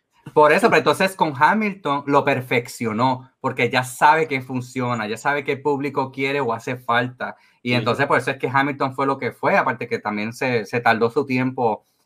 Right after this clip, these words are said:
Speaker 1: en lo que lo hacía bien.
Speaker 2: Sí.
Speaker 1: So, por eso es que ya que Hamilton fue esta cosa tan alta, que me acuerdo cuando hicimos el live nosotros, tú me, me, me preguntaste, estabas tan en un high de que quiero seguir viendo cosas, y pues yo te sugerí, la cuestión es que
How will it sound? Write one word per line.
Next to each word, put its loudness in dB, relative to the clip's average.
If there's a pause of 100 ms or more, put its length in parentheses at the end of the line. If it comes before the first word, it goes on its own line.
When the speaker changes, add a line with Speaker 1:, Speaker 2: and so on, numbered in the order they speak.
Speaker 1:
en -2
lo 0
que -2
lo 0
hacía -2
bien. -2
Speaker 2:
Sí. -18 (160)
Speaker 1:
So, 2
por 2
eso 0
es -2
que 0
ya 0
que -4
Hamilton 0
fue 2
esta -4
cosa -2
tan 0
alta, 2
que 0
me 6
acuerdo 4
cuando 6
hicimos 0
el 0
live 4
nosotros, 0 (200)
tú 0
me, 4
me, 2
me 4
preguntaste, 4
estabas 2
tan 4
en 2
un -2
high 6 (300)
de 2
que -2
quiero 0
seguir -2
viendo -2
cosas, 0
y -2
pues -2
yo -2
te -2
sugerí, 0
la 2
cuestión -4
es -6
que -4